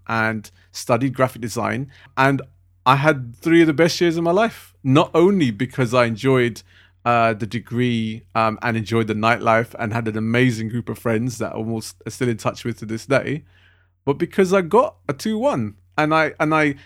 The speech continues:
got into it thinking I'm probably gonna get a third. And I worked my ass off in the last year and got a two one.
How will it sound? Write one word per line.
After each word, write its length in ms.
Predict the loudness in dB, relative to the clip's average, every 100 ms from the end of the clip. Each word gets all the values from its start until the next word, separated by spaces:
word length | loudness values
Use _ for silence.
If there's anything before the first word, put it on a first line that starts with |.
| _ -16
got 240 | 0 2 2
into 320 | -2 0 0
it 100 | 0
thinking 360 | 0 -2 0 -2
I'm 140 | 0
probably 200 | 0 0
gonna 160 | 0 0
get 140 | -2
a 40 |
third. 460 | -2 2 2 2 -6 -18 _ _ _ _ -2
And 140 | 2
I 80 | 2
worked 420 | 2 2 2 2
my 120 | 0
ass 340 | 2 2 0 -4
off 160 | -4
in 60 | -6
the 60 |
last 280 | -2 -2 -2
year 80 | -2
and 100 | 0
got 120 | -2
a 40 | -4
two 220 | -4 -2
one. 300 | 0 -2 -8